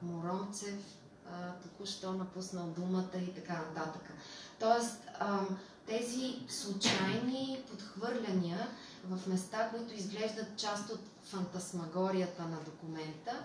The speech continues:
а, се оказват всъщност много особена игра на, между документално и литературно, препращат към друга, а, такава лично документална проза.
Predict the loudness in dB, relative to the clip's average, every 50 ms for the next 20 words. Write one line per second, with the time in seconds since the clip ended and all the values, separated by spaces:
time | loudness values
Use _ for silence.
0 | -8 -10 -14 -14 -14 -6 -4 -2 0 0 0 -2 -2 -2 0 0 0 0 2 4
1 | 4 4 4 4 0 -2 -4 -4 -4 -4 -4 -4 -4 2 2 2 2 2 0 -2
2 | -2 2 4 4 6 6 4 2 2 2 0 2 2 2 2 2 2 2 2 2
3 | 2 2 2 0 0 0 0 0 -2 -2 0 0 0 0 -2 -2 0 2 2 2
4 | 2 2 2 2 2 2 0 -2 -2 -2 -4 -4 -2 -2 -2 -2 -2 -4 -6 -6
5 | -4 -4 -2 -2 -2 -2 -2 0 -2 -2 -2 -2 -2 -2 -2 -2 -2 -4 -6 -6
6 | -4 -2 -2 -2 -2 -2 -2 -2 -2 -4 -2 -2 -2 -2 -2 -4 -6 -8 -10 -12
7 | -12 -10 -8 -6 -4 -2 -2 -2 -4 -4 -2 -2 0 0 0 0 0 0 0 -2
8 | -2 -4 -4 -4 -4 -2 -2 -2 0 2 2 2 2 2 0 0 0 2 4 4
9 | 4 4 4 6 6 6 6 4 2 0 0 2 2 2 2 2 2 2